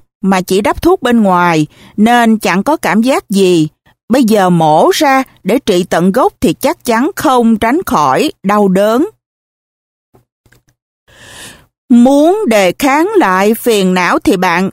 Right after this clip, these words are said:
đừng cho chúng ăn ngủ theo ý muốn của chúng. Nhiều người cho làm như thế là tự hành hạ mình thái quá. Nhưng đó là điều cần thiết để có sức mạnh bên trong.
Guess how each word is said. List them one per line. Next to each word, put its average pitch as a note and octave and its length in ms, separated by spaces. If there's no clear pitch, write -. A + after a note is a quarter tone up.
đừng F3+ 360
cho A3 240
chúng C#4 320
ăn A#3+ 360
ngủ F#3 400
theo A#3 480
ý B3 180
muốn D4+ 300
của G3+ 140
chúng. B3+ 340
Nhiều A#3+ 220
người A3+ 260
cho C4+ 460
làm G3 300
như A#3+ 180
thế D4 480
là G#3 200
tự F#3+ 440
hành A#3+ 320
hạ G3+ 240
mình F#3 380
thái B3+ 220
quá. C#4+ 440
Nhưng D#4 240
đó E4 140
là C4 200
điều F#3+ 200
cần F#3 260
thiết C#4+ 300
để F#3+ 100
có A#3 380
sức F4+ 260
mạnh E3 280
bên G#3+ 180
trong. G#3+ 260